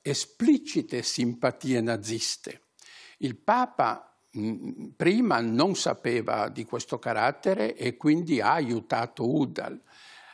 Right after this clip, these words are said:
che poi sarà rettore della Santa Maria dell'Anima dei Tedeschi, eccetera. Ma quando ha saputo che Udal tradusse,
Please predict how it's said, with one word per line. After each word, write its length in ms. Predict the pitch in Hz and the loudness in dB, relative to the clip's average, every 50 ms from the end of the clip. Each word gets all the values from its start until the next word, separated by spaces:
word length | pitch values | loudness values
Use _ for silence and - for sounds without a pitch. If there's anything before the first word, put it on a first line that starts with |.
| _ _ - - | _ _ -12 -10
che 100 | 135 123 | -10 -10
poi 340 | - - 113 110 120 120 | -6 -4 -2 0 0 0
sarà 380 | 113 - - 113 113 113 107 123 | -2 0 -2 -2 0 0 0 -2
rettore 480 | 113 107 107 - - 135 117 110 113 110 | -2 -4 -6 -6 -4 -2 -2 0 0 0
della 240 | 113 113 107 110 | 0 0 -2 -2
Santa 320 | 107 - - 113 107 110 104 | -4 -6 -8 -6 -6 -6 -6
Maria 240 | 110 110 113 110 107 | -4 -4 -4 -4 -2
dell'Anima 540 | 113 117 113 110 113 113 113 110 113 117 | -2 -2 -2 0 -2 -2 -2 -2 -4 -4
dei 180 | 107 107 120 120 | -4 -4 -6 -4
Tedeschi, 480 | - - 131 107 110 107 - - - 110 | -2 -2 -2 0 -2 -4 -4 -6 -8 -8
eccetera. 480 | - - - 113 - - - 123 123 | -8 -8 -10 -10 -8 -8 -6 -6 -4
Ma 160 | 120 123 123 | -4 -6 -8
quando 380 | - - 175 196 277 339 330 156 | -2 0 2 2 2 2 0 0
ha 60 | 185 | -2
saputo 760 | - - 190 - - - - 110 98 - _ - - - - - | -2 -2 -4 -6 -4 -4 -4 -4 -4 -6 _ -12 -12 -12 -12 -6
che 160 | - 127 123 | -4 -2 0
Udal 580 | 120 131 - 240 226 202 - - - - - - | 2 4 4 2 2 0 -2 -4 -4 -4 -8 -8
tradusse, 1200 | - - 170 208 247 226 165 165 220 233 214 - - - - - - - - - 98 - - | 4 6 6 6 6 4 0 0 0 0 0 -2 -4 -6 -8 -8 -8 -8 -8 -6 -6 -8 -8